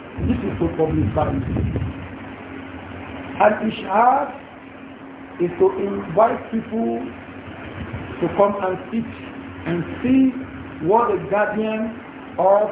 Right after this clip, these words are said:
the girl is doing. That the guardian of the girl is marrying her off. So the shuhada are witnessing this.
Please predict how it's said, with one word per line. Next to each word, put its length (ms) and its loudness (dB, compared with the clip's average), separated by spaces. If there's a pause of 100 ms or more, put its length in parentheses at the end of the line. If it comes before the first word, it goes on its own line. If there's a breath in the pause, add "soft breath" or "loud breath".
(120)
the 160 2
girl 320 4
is 220 -4 (100)
doing. 260 0 (880)
That 120 0
the 160 0
guardian 380 6 (100)
of 140 -2
the 140 -4
girl 380 2
is 140 -6 (120)
marrying 520 4 (100)
her 260 2
off. 240 2 (1700)
So 260 8 (1200)
the 80 4 (120)
shuhada 640 4 (440)
are 200 0
witnessing 560 -2
this. 200 4